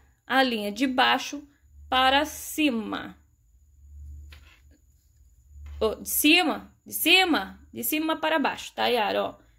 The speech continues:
de cima para baixo. E aí, aqui eu vou fazer uma laçadinha, tá vendo? Faço a laçadinha,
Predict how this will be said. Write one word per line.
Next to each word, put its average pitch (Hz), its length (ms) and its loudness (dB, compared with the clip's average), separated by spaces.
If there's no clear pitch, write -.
de 214 120 -12
cima 311 460 0
para 294 260 0
baixo. - 440 -8
E 262 120 2
aí, 302 200 6
aqui 349 400 0
eu 339 120 0
vou 302 160 0
fazer 247 580 -2
uma 226 220 -2
laçadinha, 240 1000 -2
tá 208 80 -10
vendo? 226 600 -2
Faço 226 380 0
a 269 40 0
laçadinha, 269 760 0